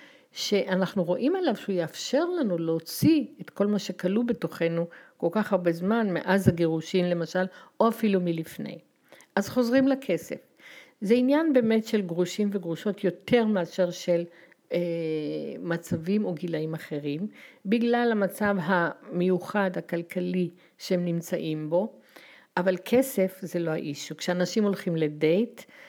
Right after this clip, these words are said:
אנשים רוצים לפגוש אתכם ולא את הכסף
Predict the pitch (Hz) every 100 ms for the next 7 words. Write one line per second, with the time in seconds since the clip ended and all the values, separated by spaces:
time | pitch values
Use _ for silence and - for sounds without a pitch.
0 | - - 175 170 - 185 180 175 175 -
1 | 185 185 - - 170 - 180 185 - -
2 | - - 220 160 - _ _ _ - 165
3 | 170 175 175 170 - 185 175